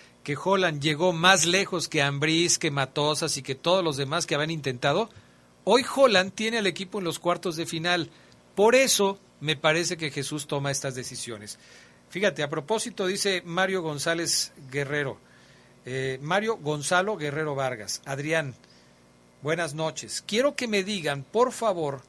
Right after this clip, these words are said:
qué opinan", y luego califica con una palabra que no voy a decir. "¿Qué opinan de la tontería?", la voy a sustituir por esto, "la tontería que hizo la directiva de no aceptarle la renuncia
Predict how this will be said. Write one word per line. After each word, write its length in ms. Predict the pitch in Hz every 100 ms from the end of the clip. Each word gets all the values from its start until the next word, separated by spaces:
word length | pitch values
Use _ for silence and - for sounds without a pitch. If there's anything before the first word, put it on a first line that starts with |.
| _ -
qué 100 | 247
opinan", 500 | 247 247 214 170 180 -
y 80 | 147
luego 320 | 185 220 226
califica 580 | 180 151 143 185 190 -
con 180 | 139 143
una 240 | 180 175
palabra 600 | 151 143 165 165 165 147 - - - -
que 120 | 143
no 160 | 147 175
voy 160 | 180
a 60 | 165
decir. 400 | 135 - 127 120 - - - - _ _ _ _ - - _ -
"¿Qué 100 | 254
opinan 640 | 285 285 254 220 190 196 - _ _ -
de 100 | 170
la 180 | 180 180
tontería?", 520 | 190 170 190 220 220
la 160 | 180 185
voy 160 | 247 269
a 80 |
sustituir 640 | 226 196 - 170 151 165 170
por 220 | 156 127
esto, 340 | 113 - 165 - _ - - -
"la 240 | 156 175 180
tontería 640 | 180 160 170 208 220 -
que 100 | 160
hizo 240 | 175 175 156
la 80 | 143
directiva 480 | 135 - 180 180
de 100 | 156
no 140 | 135 165
aceptarle 520 | 165 139 - 151 143
la 100 | 123
renuncia 520 | 117 127 139 135 123